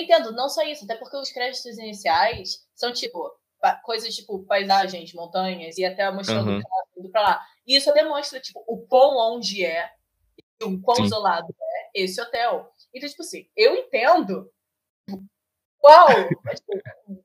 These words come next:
Speaker 1: boa escrita, boa ideia, bom storyboard, não sei quem teve essa ideia, mas, tipo, uau, parabéns.
Speaker 2: Uhum.
Speaker 1: Assim, cara, <laughs>
Speaker 2: Você fica tipo,
Speaker 1: são
Speaker 2: "Ai,
Speaker 1: três
Speaker 2: cara,
Speaker 1: minutos
Speaker 2: isso
Speaker 1: de
Speaker 2: não termina
Speaker 1: filme.
Speaker 2: nunca", isso,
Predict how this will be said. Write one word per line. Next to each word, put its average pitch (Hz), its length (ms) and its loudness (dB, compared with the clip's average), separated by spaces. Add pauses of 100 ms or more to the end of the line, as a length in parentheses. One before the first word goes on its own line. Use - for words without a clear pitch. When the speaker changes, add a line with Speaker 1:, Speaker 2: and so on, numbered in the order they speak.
(140)
Speaker 1:
boa 247 220 8
escrita, 339 480 -2 (220)
boa 247 300 4
ideia, 220 520 2
bom 190 220 -2
storyboard, 226 720 -4
não 180 100 -10
sei 165 140 -16
quem 185 120 -18
teve 196 160 -14
essa 240 100 -12
ideia, 254 260 0
mas, 180 120 -12
tipo, - 200 -20
uau, 233 280 4
parabéns. 185 400 2
Speaker 2:
Uhum. 107 140 -2 (680)
Speaker 1:
Assim, 480 340 8 (260)
cara, - 420 4 (160)
<laughs> - 920 2 (380)
Speaker 2:
Você - 100 -2
fica 277 120 2
tipo, - 120 2
Speaker 1:
são 480 120 8
Speaker 2:
"Ai, 466 80 0
Speaker 1:
três 554 300 6
Speaker 2:
cara, - 180 -10
Speaker 1:
minutos 349 300 2
Speaker 2:
isso - 140 2
Speaker 1:
de - 60 2
Speaker 2:
não - 60 -2
termina 123 380 4
Speaker 1:
filme. 127 120 2
Speaker 2:
nunca", 127 380 4
isso, 127 220 -2